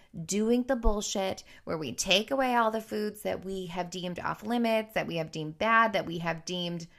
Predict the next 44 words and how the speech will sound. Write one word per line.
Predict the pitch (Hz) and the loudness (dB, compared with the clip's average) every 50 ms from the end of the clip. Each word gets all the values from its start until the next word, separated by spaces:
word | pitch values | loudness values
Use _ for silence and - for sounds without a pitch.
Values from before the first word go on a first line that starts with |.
| - _ | -16 _
not | - 170 170 190 190 - 165 160 - | 0 4 4 4 4 2 -4 -6 0
good | 180 190 196 208 208 202 | 2 4 4 4 2 2
when | 190 196 190 | 0 -2 -2
we | 185 180 175 | 0 0 -2
are | 175 180 | -2 -2
trying | - 190 185 180 | -2 -4 -4 -4
to | 190 190 | -6 -6
change | - 196 185 185 190 | -4 -4 -2 0 0
our | 185 | 0
relationship | 180 180 175 175 190 185 185 180 - 196 190 - | 0 -2 -2 -4 -4 -6 -8 -8 -8 -6 -4 -2
with | 175 175 | 0 2
our | 170 175 | 2 4
bodies | 190 185 180 185 185 196 190 202 190 - | 4 4 2 2 0 -2 -4 -6 -4 -4
or | 156 160 165 | -4 -4 -4
trying | 165 - 190 170 185 | -4 -4 -4 -2 -2
to | 202 202 196 | -2 -4 -4
lose | 185 202 202 180 - | -4 -4 -4 -6 -6
weight, | 180 170 185 214 262 302 - - _ _ _ _ _ | -6 -4 -4 -2 -4 -4 -6 -10 _ _ _ _ _
instead | - 180 - 196 196 | -14 -6 -2 -2 -2
of | 196 196 | 0 0
doing | 214 220 214 220 | -2 0 0 2
any | 226 247 320 339 | 0 0 0 0
of | 285 | -2
that | 220 185 - | -2 0 0
garbage, | 151 135 135 - 143 143 147 - - _ - - - - _ _ - | 0 0 0 0 0 -2 -2 -4 -8 _ -20 -20 -20 -20 _ _ -12
we | 175 180 196 208 214 226 220 | -8 -4 -2 0 0 0 0
are | - 202 | -2 -2
going | 185 190 185 185 185 180 | -2 -2 -2 -4 -4 -6
to | 180 170 | -8 -6
focus | - 165 165 175 165 - | -6 -6 -4 -6 -6 -6
on | 156 156 - - | -8 -8 -8 -10
adding. | 156 143 139 - - - - - - - - - - _ - - _ _ _ - | -10 -10 -10 -10 -12 -16 -18 -20 -20 -20 -20 -20 -20 _ -20 -20 _ _ _ 2
Adding | 165 170 180 185 202 220 226 220 | 4 4 4 4 2 0 -2 -4
in | - - 196 196 196 196 - - | -6 -6 -4 -4 -4 -4 -4 -6
more | 190 185 175 175 175 170 170 165 | -6 -4 -2 0 0 2 0 0
of | - 170 170 | 0 -2 -4
the | 165 160 | -6 -8
things | - - - 175 175 180 180 170 - | -6 -6 -8 -6 -6 -6 -8 -8 -8
that | 175 - - | -10 -10 -10
help | - - - 180 185 185 180 - - | -12 -6 -2 -2 -2 -2 -2 -6 -10
you | - 175 170 175 185 185 190 190 190 190 190 | -14 -12 -8 -6 -4 -2 -2 -2 -2 -2 -4
feel | 175 - - - - 185 180 180 180 180 175 175 170 - | -6 -8 -12 -12 -10 -8 -6 -2 0 0 0 0 -2 -4
your | - 165 160 170 165 160 156 160 156 160 - - - | -6 -6 -4 -4 -2 0 0 0 0 -2 -6 -8 -8
best | 165 170 220 - - - - - - - | -8 -8 -8 -12 -18 -20 -20 -20 -20 -20